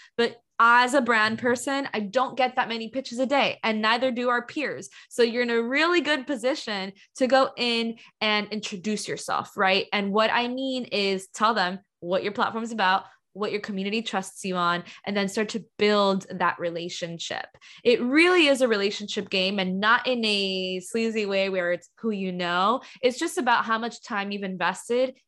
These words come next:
in showing them that you are the right partner for them. But you don't know how to be the right partner until you get to know them a little bit better, which is where that relationship kind of comes in. And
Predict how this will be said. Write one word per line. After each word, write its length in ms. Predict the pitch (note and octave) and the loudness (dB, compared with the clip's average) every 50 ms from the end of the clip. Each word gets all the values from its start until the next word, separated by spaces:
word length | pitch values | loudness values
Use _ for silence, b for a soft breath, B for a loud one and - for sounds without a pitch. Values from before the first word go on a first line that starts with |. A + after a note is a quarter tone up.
| _ - | _ -6
in 380 | G#3+ G#3 G3+ G3+ G#3 G#3+ A3 - _ _ | -4 -2 -2 -2 -4 -6 -8 -10 _ _
showing 560 | _ - - - B3+ C4 C#4+ C#4 B3+ A#3 A3+ G3 | _ -10 -4 0 2 2 2 2 0 0 0 0
them 260 | G3 F3+ F3 F3 F3+ | 0 0 0 -2 -4
that 100 | F3 - | -6 -6
you 100 | G3 F#3+ | -2 -2
are 100 | F#3+ F#3 | 0 0
the 120 | F3+ F3+ | 0 -2
right 260 | E3+ E3+ F3+ E3 - | -2 -2 -4 -4 -4
partner 300 | - - F#3 - - C#3+ | -6 -8 -8 -8 -8 -10
for 160 | D#3 - E3+ - | -10 -10 -8 -4
them. 240 | G2 F#2 F2+ - - b b b b b | -4 -4 -4 -6 -10 b b b b b
But 100 | - - | -2 0
you 180 | A#3 G#3+ F#3+ | 0 0 2
don't 320 | - C4 C4 - - - A#3+ | 4 4 4 4 4 0 -2
know 260 | A#3+ A#3+ A#3+ A#3+ B3+ | 0 2 2 2 2
how 160 | A#3+ A#3+ A3+ | 2 2 0
to 60 | A3+ | 0
be 120 | G#3 A#3 A3+ | 0 -2 -2
the 80 | A3 | 0
right 220 | A3 A3 G3 - - | 0 0 -2 -2 -6
partner 260 | A#3+ A3 - A3 A3 | -8 -6 -4 -4 -4
until 240 | G#3 G3+ G3 - F#3+ | -4 -4 -6 -8 -6
you 60 | F#3 | -4
get 160 | F#3+ F#3 - | -4 -4 -2
to 200 | - G#3 F3+ F3 F3+ _ | -4 -4 -4 -4 -6 _
know 340 | G3 G3+ G#3+ B3 B3+ B3 B3 | -6 -2 0 2 4 4 4
them 200 | A3+ G#3+ G3 F#3 | 4 2 0 0
a 40 | F3+ | 0
little 200 | F3 F3 F3 F3 | 0 -2 0 0
bit 100 | F3 - | -2 -2
better, 180 | F3 E3+ E3+ E3 | 0 -2 0 -2
which 160 | F3 E3+ - | -2 -4 -4
is 120 | F3 D#3+ | -6 -2
where 80 | F#3 F#3 | 0 0
that 120 | F3 - | 0 0
relationship 680 | - F3 E3+ E3+ D#3 F3 - - F3+ F3 - - - - | -2 -2 -2 -4 -4 -6 -6 -10 -10 -8 -8 -10 -10 -8
kind 180 | - F#3+ E3 | -6 -6 -6
of 80 | D3 - | -6 -6
comes 240 | - E3 D3 D3+ D#3+ | -8 -8 -10 -4 -2
in. 140 | F#3 E3 - - _ _ _ _ _ _ _ _ _ _ - - | -2 -2 -2 -6 _ _ _ _ _ _ _ _ _ _ -6 -2
And 320 | A3 A3 G#3+ G#3 G#3 G3+ | 2 2 2 2 2 -2